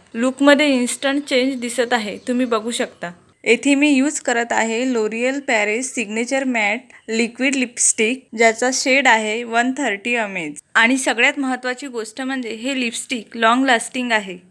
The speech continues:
हे लिपस्टिक यूज केल्याने आपले लिप्स कधीही ड्राय होत नाही. तुम्ही तुमच्या स्किन टोननुसार वेगळा कोणताही लिपस्टिक शेड निवडू शकता. मी हे लिपस्टिक Amazon-वरून परचेस केले आणि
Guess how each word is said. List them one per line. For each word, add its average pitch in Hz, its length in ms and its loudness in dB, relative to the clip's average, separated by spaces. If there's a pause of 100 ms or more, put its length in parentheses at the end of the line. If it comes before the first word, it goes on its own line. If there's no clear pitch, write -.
हे 277 200 2
लिपस्टिक 285 440 0
यूज 262 240 0
केल्याने 240 560 2
आपले 262 440 -2
लिप्स 262 400 -2
कधीही 233 360 0
ड्राय 214 380 2
होत 254 260 -6
नाही. 190 240 -8 (160)
तुम्ही 277 240 4
तुमच्या 294 280 4
स्किन 254 300 2
टोननुसार 262 720 2
वेगळा 240 340 2
कोणताही 240 800 -4
लिपस्टिक 233 440 -4
शेड 208 380 2
निवडू 226 400 -2
शकता. - 400 -6 (380)
मी 254 120 6
हे 285 220 8
लिपस्टिक 233 580 -2 (140)
Amazon-वरून 254 720 0
परचेस 247 420 -2
केले 208 320 -6 (160)
आणि 233 240 2